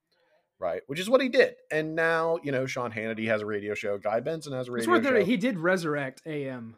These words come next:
Speaker 2: Like, A M's not a
Speaker 1: Yes.
Speaker 2: thing in Europe. It's a, it's a thing here.
Speaker 1: Yes. And so he did resurrect the idea of, you know, conservative talk radio, which then manifested itself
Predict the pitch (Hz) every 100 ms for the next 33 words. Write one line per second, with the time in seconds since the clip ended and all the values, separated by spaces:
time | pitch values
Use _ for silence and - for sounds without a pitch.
0 | - 147 143 139 175 196 190 170 165 147
1 | 123 165 139 135 120 110 - 147 143 135
2 | 143 147 131 156 123 131 110 _ _ _
3 | _ - 107 - - - - - _ _
4 | _ _ - - - _ _ _ _ 156
5 | 156 170 165 196 139 131 147 160 139 131
6 | 120 117 - 117 110 113 110 107 104 98
7 | 98 95 92 127 98 87 120 98 - 117
8 | 113 113 110 107 104 - 87 98 98 92
9 | 90 87 92 110 110 - 123 131 135 131
10 | 123 117 110 104 101 95 110 98